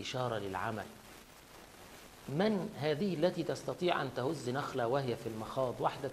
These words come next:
بتولد فيها نفس تهز نخلة؟ لكن ربنا عاوزنا، عاوزنا نعمل، عاوزنا نتحرك، عاوزنا الست وهي قبل ما تولد كل يوم بتمشي ساعة،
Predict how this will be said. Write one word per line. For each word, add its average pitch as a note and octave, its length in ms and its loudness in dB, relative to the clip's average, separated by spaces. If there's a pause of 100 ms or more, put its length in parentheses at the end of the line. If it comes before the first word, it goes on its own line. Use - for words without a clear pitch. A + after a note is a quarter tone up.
بتولد B2+ 300 0 (100)
فيها E3 180 0
نفس E3+ 320 -2
تهز C#3 300 -2
نخلة؟ C3+ 220 -4 (480)
لكن D#3 280 6
ربنا D#3+ 320 10
عاوزنا، E3+ 400 8 (180)
عاوزنا D#3 440 8
نعمل، D3 400 4 (480)
عاوزنا D#3+ 420 8
نتحرك، D3 600 8 (800)
عاوزنا D#3+ 540 8
الست F#3+ 360 4
وهي E3 260 10
قبل E3+ 380 8
ما D#3 80 6
تولد E3+ 340 6
كل G3+ 240 6
يوم F#3+ 160 10
بتمشي E3+ 360 2
ساعة، C#3+ 340 6